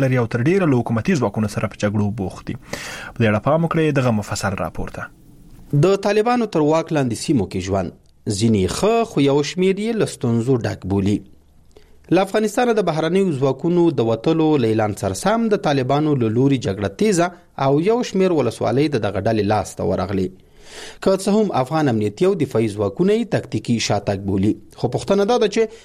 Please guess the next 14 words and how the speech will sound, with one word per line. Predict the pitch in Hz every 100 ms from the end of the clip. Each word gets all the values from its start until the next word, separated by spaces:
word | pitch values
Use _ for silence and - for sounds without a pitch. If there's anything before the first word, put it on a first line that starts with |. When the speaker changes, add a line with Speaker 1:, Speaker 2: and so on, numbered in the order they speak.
| -
Speaker 2:
په | 143
هغه | 120 110 107
ولسوالیو | 107 - 139 220 254
کې | 214 - 214 196
چې |
د | 160
طالبانو | 147 120 113 117 110
لاس | 110 110
ته | -
ورغلي، | 101 101 175 208 233
د | 185
ولسي | 190 127 107 - 160
وګړو | 139 143 165
ژوند | 151 185 175